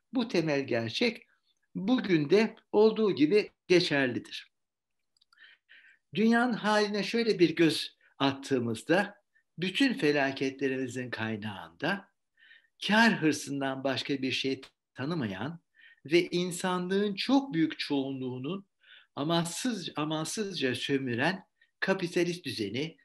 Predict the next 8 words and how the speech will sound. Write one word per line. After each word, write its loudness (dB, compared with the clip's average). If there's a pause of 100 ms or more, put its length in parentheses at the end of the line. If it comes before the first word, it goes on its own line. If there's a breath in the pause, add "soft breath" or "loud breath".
(100)
yani -2
sermaye -4
düzenini -8
görüyoruz. -16
Yani 0 (1000 loud breath)
manifestonun 0
temel -2
teşhisi -4